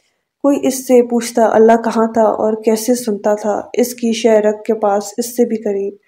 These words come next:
کئی سال پہلے وہ ریڈ لائٹ ایریا میں امامہ کے نہ ہونے پر اسی طرح ایک طوائف کے کوٹھے پر سجدے میں جا گرا تھا۔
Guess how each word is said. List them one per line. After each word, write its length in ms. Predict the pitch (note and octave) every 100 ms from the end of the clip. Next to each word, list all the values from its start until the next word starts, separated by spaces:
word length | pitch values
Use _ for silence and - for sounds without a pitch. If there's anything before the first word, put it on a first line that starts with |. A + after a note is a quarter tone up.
| _ _ _ -
کئی 160 | A#3 A3
سال 220 | A3 G#3 G#3+
پہلے 240 | G#3 G#3
وہ 140 | G#3 A3+
ریڈ 200 | A3 A3
لائٹ 180 | A3 A3
ایریا 260 | G#3+ G#3+
میں 160 | G#3+ G#3+
امامہ 320 | G#3 G3+ G#3
کے 140 | A3 G#3+
نہ 80 |
ہونے 300 | G#3 G#3 G#3
پر 160 | G#3+ A3
اسی 260 | A#3 - A3+
طرح 160 | A3
ایک 260 | G#3 A3 A3+
طوائف 280 | G#3 G#3 G#3+
کے 140 | A#3+
کوٹھے 320 | A3+ G#3+ A3
پر 120 | A3
سجدے 340 | A3 A3+ G#3+ A3+
میں 120 | A3
جا 160 | G#3+ G3+
گرا 260 | G#3 G#3
تھا۔ 240 | G3+ G#3